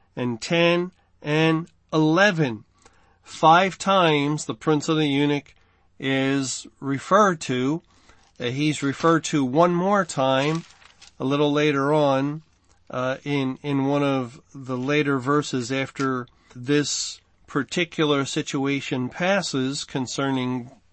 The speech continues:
the proving of the young Hebrews, uh, with their diet. And, and so we find he is mentioned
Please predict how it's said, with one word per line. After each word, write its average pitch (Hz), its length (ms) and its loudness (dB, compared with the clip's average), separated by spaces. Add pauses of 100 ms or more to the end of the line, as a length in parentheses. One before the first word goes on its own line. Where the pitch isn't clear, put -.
(100)
the 127 120 -12 (100)
proving 139 760 0 (640)
of 131 640 0
the 127 100 -2
young 139 380 2
Hebrews, 135 960 -2 (520)
uh, 117 180 -4
with 127 280 -6
their 127 240 -2
diet. 135 540 0 (480)
And, 135 680 2 (140)
and 147 200 -4
so 151 440 2 (240)
we 139 160 0
find 156 460 2 (120)
he 202 600 -4 (300)
is 151 540 2 (400)
mentioned 151 760 2